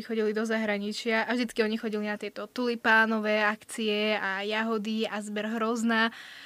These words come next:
A počuli sme aj tie podmienky a nevideli sme to moc príjemne, že musíme byť teraz celý deň na tom slnku a hrabať sa proste v tom ovoci a zelenine.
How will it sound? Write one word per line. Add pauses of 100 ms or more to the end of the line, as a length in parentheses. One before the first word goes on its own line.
(220)
A
počuli
sme
aj
tie
podmienky
a (200)
nevideli
sme
to
moc
príjemne,
že
musíme
byť
teraz
celý
deň
na
tom
slnku
a
hrabať
sa
proste
v
tom (460)
ovoci
a
zelenine.